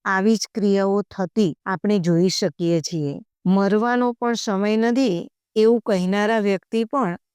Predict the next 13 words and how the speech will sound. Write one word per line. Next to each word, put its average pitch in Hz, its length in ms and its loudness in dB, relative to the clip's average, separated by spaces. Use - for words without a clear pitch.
કાયમ 220 320 0
માટે 226 400 0
થોડો 202 380 -2
સમય 220 540 -2
આવા 185 300 -2
કામ 214 220 -4
માટે 208 380 -2
તો 220 140 -2
કાઢી 202 400 2
જ 185 80 -6
લેતા 190 320 0
હોય 165 240 -2
છે, 151 420 -8